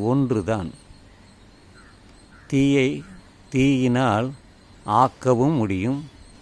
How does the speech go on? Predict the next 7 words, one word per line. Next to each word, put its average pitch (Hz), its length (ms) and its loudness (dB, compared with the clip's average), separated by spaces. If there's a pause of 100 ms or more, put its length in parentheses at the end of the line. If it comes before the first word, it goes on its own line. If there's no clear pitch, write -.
அழிக்கவும் 117 720 -4
முடியும். 92 500 -6 (1300)
இயற்கை 135 440 -2 (100)
தானாகவே 120 720 -2 (2000)
காட்டை, 120 520 0 (1300)
காட்டில் 123 480 0
இருக்கக்கூடிய 107 840 -2